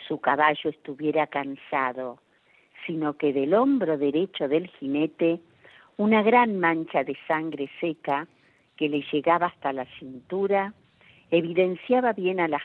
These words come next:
claras que aquel hombre había recibido un tiro hacía pocas horas. De pronto cabeceó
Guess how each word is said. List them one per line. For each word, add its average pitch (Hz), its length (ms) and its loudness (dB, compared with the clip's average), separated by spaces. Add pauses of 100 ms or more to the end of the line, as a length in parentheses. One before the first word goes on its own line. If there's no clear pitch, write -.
claras 156 420 0
que 143 100 -4
aquel 139 320 -4
hombre 185 500 0 (420)
había 202 320 4
recibido 180 600 -4
un 156 180 -6
tiro 220 520 -4 (480)
hacía 175 500 0
pocas 143 420 -4 (120)
horas. 131 360 -10 (1200)
De 156 160 0
pronto 196 520 0
cabeceó 151 760 -2